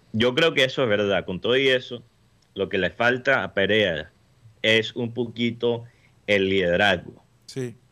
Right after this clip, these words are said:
Speaker 1: Y parte de ese liderazgo de técnico,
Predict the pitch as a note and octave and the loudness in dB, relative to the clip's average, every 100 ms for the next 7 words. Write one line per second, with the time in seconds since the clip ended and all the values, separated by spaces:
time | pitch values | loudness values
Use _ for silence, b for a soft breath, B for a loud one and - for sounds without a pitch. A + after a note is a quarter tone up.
0 | A#2+ A2 _ - A#2+ B2 C#3+ D#3 D#3 E3+ | -20 -20 _ -2 0 2 0 2 0 2
1 | D#3+ D#3 C3 C3+ C#3 C#3+ A#2+ G2+ - D3 | 2 2 2 2 2 0 -2 -2 0 0
2 | A#2 G2 E2 D2+ C#2+ | -2 -12 -16 -16 -18